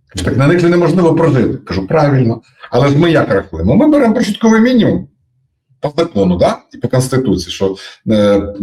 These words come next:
пенсії і інші соціальні виплати не можуть бути менше прожиткового мінімуму. І в результаті у нас картинка більш-менш нормальна».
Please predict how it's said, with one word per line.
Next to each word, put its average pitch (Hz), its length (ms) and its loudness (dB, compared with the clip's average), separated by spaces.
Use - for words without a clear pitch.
пенсії 143 420 2
і 139 40 2
інші 127 180 0
соціальні 110 400 0
виплати 107 340 -2
не 110 100 2
можуть 104 260 0
бути 95 200 -4
менше 92 320 -4
прожиткового 269 440 -4
мінімуму. 339 600 0
І 247 80 0
в 233 60 2
результаті 208 540 0
у 147 80 -2
нас 196 200 0
картинка 175 520 -2
більш-менш 131 600 0
нормальна». 92 340 0